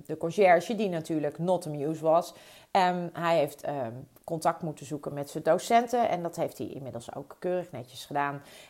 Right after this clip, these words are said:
En maandag moet hij op gesprek komen bij de conciërge. Dus uiteindelijk denk ik dat doordat ik hem hierin toch die, eh, verantwoordelijkheid heb laten pakken en dat ook mijn handen daarvan afgetrokken heb, dat het een mooie les is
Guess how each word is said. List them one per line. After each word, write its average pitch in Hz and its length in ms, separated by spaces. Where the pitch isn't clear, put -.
En 185 320
maandag 156 420
moet 147 180
hij - 80
op 117 80
gesprek - 380
komen 131 280
bij 123 160
de 139 100
conciërge. 131 580
Dus 170 300
uiteindelijk 208 920
denk 185 260
ik 202 240
dat 156 240
doordat 147 480
ik 156 120
hem 143 300
hierin 139 600
toch - 380
die, 143 360
eh, 143 100
verantwoordelijkheid 180 760
heb 165 180
laten 160 360
pakken - 340
en 156 140
dat 151 220
ook 156 220
mijn 143 140
handen 196 260
daarvan 196 260
afgetrokken 165 560
heb, 151 260
dat 131 260
het 143 140
een 143 240
mooie 143 360
les 143 320
is 165 320